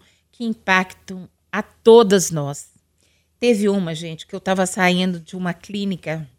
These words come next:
é, de oncologia, onde eu fui fazer um, uma palestra. Quando eu saí, eu peguei um Uber. E quando eu entrei no Uber, eu só queria encostar um pouquinho, que eu estava muito cansada,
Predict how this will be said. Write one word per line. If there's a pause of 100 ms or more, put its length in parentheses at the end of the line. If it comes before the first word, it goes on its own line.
(260)
é,
de
oncologia, (580)
onde
eu
fui
fazer
um,
uma
palestra. (840)
Quando
eu
saí,
eu
peguei
um
Uber. (1400)
E
quando
eu
entrei
no
Uber,
eu
só
queria
encostar
um
pouquinho,
que
eu
estava
muito
cansada,